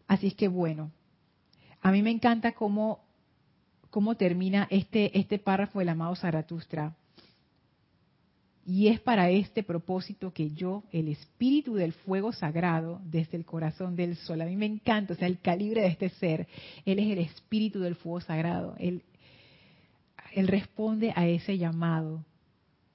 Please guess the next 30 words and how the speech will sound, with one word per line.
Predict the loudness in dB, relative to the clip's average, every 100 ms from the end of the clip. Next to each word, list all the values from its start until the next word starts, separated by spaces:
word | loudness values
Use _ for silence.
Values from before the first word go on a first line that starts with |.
| _ -2
de | -2
cualquier | 2 0 0 0 0 0 -2 -4
ser | 0 0
que | 0 0
requiere | 0 -4 0 0
ese | 0 -4
fuego | -8 -6
sagrado | -2 -2 -2
en | -4
su | -10
planeta. | -6 -4 -4 -6 -8 -12 _ _ _ _ _ _ _ -20 _ _ _ _ _ _ _ _ _ _ _
"Y | 6 6
es | 6
para | 4 2
este | 4 0
propósito | -2 -2 -2 -2 -4 -2
que | -2 -2
yo | 0 -2 0
he | -2
sido | 0 -2 0 -4 0
invocado | 0 2 0 -4 -2 2 2 2 -2
desde | -4 -4
el | -6
corazón | -4 -4 -4 -4 -6 -4
del | -4 -4
sol | -4 -4 -6 -2
y | 4 4
he |
venido | 4 2 0 -2 -4 -2
hoy | 0 2 0